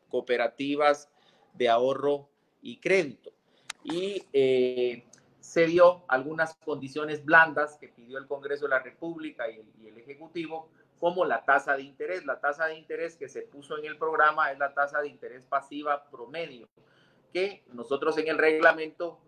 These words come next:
lo anclamos o lo, o lo, lo dejamos para poderlo fijar con la que sale publicada en el Banco de Guatemala.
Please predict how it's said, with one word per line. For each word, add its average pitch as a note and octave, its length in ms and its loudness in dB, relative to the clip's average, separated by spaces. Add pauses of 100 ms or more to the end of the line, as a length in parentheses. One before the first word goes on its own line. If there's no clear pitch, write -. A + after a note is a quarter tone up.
lo B2 240 -2
anclamos D#3 920 2
o A#2+ 100 -20
lo, A2+ 360 -16
o A2 60 -18
lo, A2 340 -18
lo A2+ 120 -8
dejamos D#3 520 2
para A#2 260 -2
poderlo B2+ 340 -8
fijar D#3+ 460 0 (220)
con D#3+ 200 -2
la E3 140 0
que D3+ 140 -10
sale D#3 300 -2
publicada D#3 600 -4
en D3+ 100 -12
el A#2 120 -14
Banco D3 640 -4 (240)
de C#3+ 300 -6 (280)
Guatemala. C#3+ 640 -4